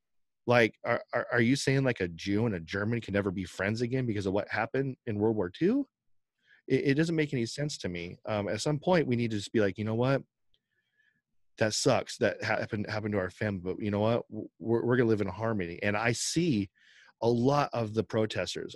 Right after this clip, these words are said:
are truly wanting that. And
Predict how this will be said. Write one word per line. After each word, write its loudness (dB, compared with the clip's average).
are -4
truly 0
wanting 0
that. -10
And 2